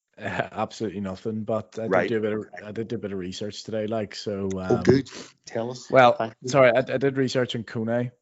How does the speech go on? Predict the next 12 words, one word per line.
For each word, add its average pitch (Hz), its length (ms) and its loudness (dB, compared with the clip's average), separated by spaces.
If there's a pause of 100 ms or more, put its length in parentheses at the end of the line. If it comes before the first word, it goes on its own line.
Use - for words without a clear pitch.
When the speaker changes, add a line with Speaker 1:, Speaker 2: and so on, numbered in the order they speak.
(180)
Speaker 1:
um, 101 680 -8 (880)
and 98 960 -6 (680)
I 107 100 -6
did, 92 300 -10
like, 87 140 -10
a 90 40 -10
brief 87 280 -10
bit 98 160 -6
on, 92 300 -10
on 90 120 -14
Thuram. 92 420 -8
So 104 260 -2